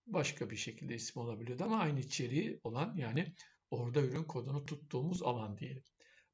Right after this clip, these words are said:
Burada bir kere tekrar ediyor bundaki veri, atıyorum A yüz bir numaralı ürün ya da neyse bin beş yüz numaralı ürün bir tane burada var. Orada ise onun değişik tarihlerde satışları var. Evet. Zaten,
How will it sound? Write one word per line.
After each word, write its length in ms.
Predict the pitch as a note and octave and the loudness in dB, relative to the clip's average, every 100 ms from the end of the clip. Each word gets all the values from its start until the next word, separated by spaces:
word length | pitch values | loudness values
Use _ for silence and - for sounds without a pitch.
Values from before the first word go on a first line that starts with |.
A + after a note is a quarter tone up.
| - | 4
Burada 340 | G3 C3 A#2+ | 6 6 4
bir 80 | C#3 | 2
kere 260 | F3 D#3+ | 4 6
tekrar 440 | D#3+ D#3+ - D#3+ D3+ | 6 0 2 4 4
ediyor 440 | D3+ E3 E3 C#3+ | 4 4 4 4
bundaki 460 | D#3+ D3+ D3+ D3+ C#3+ | 2 4 4 2 2
veri, 260 | D3+ E3+ | 4 4
atıyorum 500 | D3 D3 - C3+ C#3+ - - _ - | 2 -2 0 2 0 -2 -16 _ -2
A 200 | C3+ B2+ | 0 2
yüz 320 | B2+ B2 C3+ | 0 -4 0
bir 200 | C3+ C3 | 0 0
numaralı 360 | B2 A#2 A2+ - | 0 0 0 -2
ürün 320 | B2 B2 F3 | -4 -4 -2
ya 160 | B2 | -4
da 100 | A#2 | -2
neyse 380 | A#2 A#2 - C3+ | -4 -4 -4 -4
bin 180 | B2+ B2 | -4 0
beş 160 | C#3 C3+ | 0 -2
yüz 180 | - | -4
numaralı 240 | C#3 A#2+ B2 | -4 -4 -4
ürün 200 | B2 A#2+ | -4 -4
bir 180 | C3+ - | -4 -2
tane 320 | C#3 D3 D#3 | 2 2 2
burada 300 | F3 E3+ F#3 | 0 2 2
var. 180 | G#3 - - - _ | 2 -2 -12 -20 _
Orada 340 | D3 C#3+ C3 | 4 6 4
ise 400 | A#2 A2 - E3 - - | 0 0 0 -2 -4 -8
onun 320 | - C#3+ E3 C#3 | -2 2 2 4
değişik 400 | B2+ B2 - - | 2 2 -2 0
tarihlerde 520 | C3 A#2 A#2 B2 - | 0 0 -2 -4 -4
satışları 600 | - C3+ - - C3 - | -2 -2 -2 -2 -4 -6
var. 280 | - - - _ _ _ _ _ - _ _ _ _ _ _ | -10 -12 -14 _ _ _ _ _ -20 _ _ _ _ _ _
Evet. 180 | C#3 B2 - _ _ _ | -8 -8 -12 _ _ _
Zaten, 640 | - G3+ F3+ E3+ C#3 - | 6 10 10 8 4 0